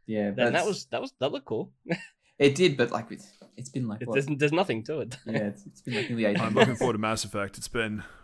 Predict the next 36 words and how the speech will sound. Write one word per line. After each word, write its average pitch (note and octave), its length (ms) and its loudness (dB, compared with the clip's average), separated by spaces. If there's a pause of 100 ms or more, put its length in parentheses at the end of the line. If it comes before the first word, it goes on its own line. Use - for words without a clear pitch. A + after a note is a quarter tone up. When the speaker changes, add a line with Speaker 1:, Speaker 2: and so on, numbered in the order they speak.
Speaker 3:
oh, - 20 -10
it's A2+ 100 -10
been, C3+ 280 -4
like, - 340 -6 (400)
Speaker 2:
Don't, A#2+ 160 0
Speaker 3:
ages. A2+ 260 2
Speaker 2:
don't A#2+ 140 4
Speaker 3:
Oh, A#2 40 -2
Speaker 2:
talk A2+ 180 -2
Speaker 3:
we, A#2 60 -2
Speaker 2:
to A2+ 80 -2
Speaker 3:
we, A2 60 0
Speaker 2:
me G#2 140 -2
about G2+ 180 0
Speaker 3:
we G2+ 40 0
Speaker 2:
that G2 160 0
when G#2 160 -6
there's G#2 280 -4 (340)
fucking A2 320 -6
Dragon G#2+ 340 0
Age, G#2+ 360 -4
bro. A2 120 -2
It's A2 220 -4
been B2+ 120 2
so B2 220 2
much A#2 200 2
longer. A2+ 380 0 (120)
Speaker 1:
It's, - 260 -6
it's C3 100 -6
been C#3+ 140 6
six E3+ 260 4
or C#3 40 -4
seven C3+ 240 8
years C#3 260 4
since B2 180 -4
Andromeda. G#2+ 540 0